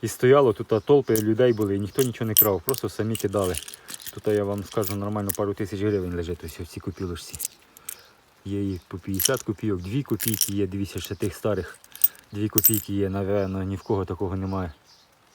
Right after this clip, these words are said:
Якогось там року. Просто люди накидали сюди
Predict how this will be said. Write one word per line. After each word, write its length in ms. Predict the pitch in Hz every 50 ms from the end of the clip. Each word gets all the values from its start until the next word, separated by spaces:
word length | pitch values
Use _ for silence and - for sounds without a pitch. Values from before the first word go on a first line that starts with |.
| - - _ _ _ _ _ _ _ _ _ _ - - _ - _ -
Якогось 280 | 104 - 107 101 90
там 140 | - 110 104
року. 300 | 101 107 101 - - 87 - - - - - - _ _ - - - - - - - - - - - - - - - - - - _
Просто 300 | - 98 110 104 - 120
люди 200 | 113 113 107 110
накидали 440 | 104 104 - - 117 113 113 107 104
сюди 280 | - - 110 110 98